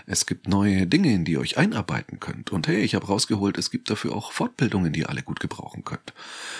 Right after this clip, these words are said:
Und umgekehrt jetzt in diesem zweiten Szenario, es gibt Unzufriedenheiten in deinem Team,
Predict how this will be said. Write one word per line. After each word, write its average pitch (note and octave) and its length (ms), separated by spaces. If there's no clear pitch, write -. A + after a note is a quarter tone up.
Und B2 140
umgekehrt G3+ 400
jetzt B2+ 140
in A2 40
diesem G2+ 220
zweiten C#3 280
Szenario, A#2+ 580
es - 200
gibt - 240
Unzufriedenheiten A2 800
in F#2 80
deinem F#2 240
Team, D3+ 320